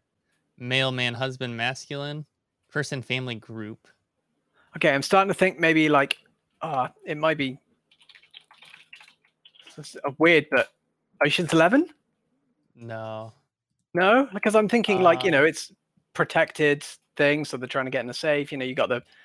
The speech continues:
Speaker 2: masculine stuff, but also a group.
Speaker 1: <laughs>
Speaker 2: Um, you know, it's a film title. There's a whole bunch of stuff to do with maritime, ocean.
Speaker 1: <laughs> I wish I was that great at giving clues. <laughs>
Speaker 2: <laughs> Um, okay.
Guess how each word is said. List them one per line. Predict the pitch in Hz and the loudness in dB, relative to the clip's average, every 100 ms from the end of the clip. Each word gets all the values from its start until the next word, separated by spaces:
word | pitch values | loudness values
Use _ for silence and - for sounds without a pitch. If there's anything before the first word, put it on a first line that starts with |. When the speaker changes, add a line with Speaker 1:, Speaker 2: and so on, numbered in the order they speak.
| _ _ | _ _
Speaker 2:
masculine | 127 143 - 143 139 135 131 _ | 0 0 2 2 2 -2 -8 _
stuff, | - 147 135 - | -4 2 2 2
but | 123 | 0
also | 135 131 120 | 0 2 0
a | |
group. | 120 131 151 147 - | 0 2 2 0 -10
Speaker 1:
<laughs> | 156 - - - _ | -16 -16 -20 -20 _
Speaker 2:
Um, | 123 120 123 123 - | -2 2 2 0 -2
you | 160 | 2
know, | 143 | 2
it's | 139 | 0
a | |
film | 135 - 151 143 143 143 139 | -2 2 4 6 4 2 -2
title. | - 143 147 135 143 139 139 - _ - | 0 2 2 2 2 2 0 -8 _ -6
There's | 147 131 | -2 0
a | |
whole | 123 143 | 0 0
bunch | 139 - | 0 -2
of | |
stuff | - 143 - | -2 -2 -2
to | |
do | 139 | -4
with | 135 131 - 131 | -4 -6 -12 -4
maritime, | 131 135 - 135 131 | -2 -2 -2 -4 -2
ocean. | 135 135 139 135 139 - - - - _ | -4 -4 -8 -8 -10 -14 -20 -20 -20 _
Speaker 1:
<laughs> | - - 190 - 160 | -20 -18 -16 -14 -4
I | - | 2
wish | 156 202 - | 4 6 4
I | 302 | 2
was | 190 | 2
that | 151 151 131 | 2 0 0
great | 131 135 127 | -4 -4 -2
at | 127 | -6
giving | - 127 123 | -10 -12 -14
clues. | 131 _ 135 127 131 - - - - | -18 _ -12 -10 -10 -12 -14 -18 0
<laughs> | - - - | 0 2 2
Speaker 2:
<laughs> | 302 254 - 277 - 277 311 - 247 214 - 370 359 - - 170 - - - - _ | 4 4 4 2 4 2 2 2 0 0 -2 -2 -2 -4 -12 -20 -20 -12 -12 -12 _
Um, | 214 185 180 202 | 4 4 4 2
okay. | 185 175 - - 185 | 2 2 4 2 2